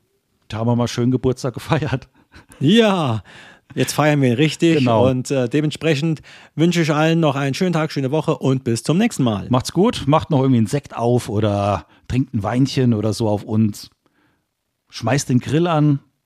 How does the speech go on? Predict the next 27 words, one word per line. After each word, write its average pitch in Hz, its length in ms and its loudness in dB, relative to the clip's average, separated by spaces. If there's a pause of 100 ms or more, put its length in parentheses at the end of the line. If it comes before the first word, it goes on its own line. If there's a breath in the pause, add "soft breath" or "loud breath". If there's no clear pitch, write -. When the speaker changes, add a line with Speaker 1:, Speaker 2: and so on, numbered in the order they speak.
(180)
Speaker 1:
je 113 80 0
nachdem, 117 460 0 (240)
wie 131 120 -2
warm 120 220 0
es 117 80 -4
bei 113 100 -6
euch 107 200 -2
jetzt - 160 -10
draußen 110 380 -4
ist, 101 140 -8
wenn 104 120 -6
die 101 80 -6
Folge 98 360 -4
euch, 92 280 -8
wenn 95 100 -6
ihr 95 80 -2
euch 92 140 -8
die - 80 -16
Folge 98 300 -6
anhört. 95 360 -2 (760 loud breath)
Und, 110 440 2
ähm, 92 360 0 (120)
ja, 123 320 0 (1200)
bleibt, 131 600 -2
äh, 117 180 0
bei 120 240 -2
uns, 208 400 -6